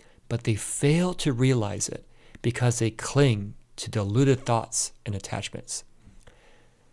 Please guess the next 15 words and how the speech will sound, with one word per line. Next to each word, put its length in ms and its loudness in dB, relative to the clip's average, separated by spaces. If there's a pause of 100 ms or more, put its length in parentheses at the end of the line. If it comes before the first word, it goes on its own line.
(540)
So 320 2
what 380 2
he's 280 0
referencing 640 -2
here 320 -6
is 100 -2
something 420 0
we 400 -2
heavily 500 2
emphasize 560 -2
in 300 -6
Mahayana 560 2
Buddhism, 460 -4
but 160 -2
is 220 -4